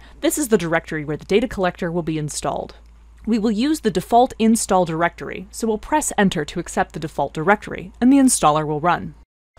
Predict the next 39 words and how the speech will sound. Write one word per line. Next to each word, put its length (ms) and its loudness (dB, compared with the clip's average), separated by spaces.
For 100 4
the 100 4
configure 540 -2
maximum 540 4
process 480 0
memory, 500 0
this 160 2
is 120 -4
the 80 4
memory 340 0
for 100 -16
the 80 -4
data 220 -6
collector. 540 -6
There 160 0
is 100 0
no 200 4
need 180 0
to 100 0
change 300 0
the 100 -8
default 460 0
unless 240 -2
there 140 -2
has 120 -4
been 120 0
a 60 0
specific 520 -4
reason, 540 -6
or 80 -2
we 140 0
have 120 0
been 120 2
instructed 460 0
to 80 0
do 160 -2
so 180 -4
by 120 -4
support, 520 -4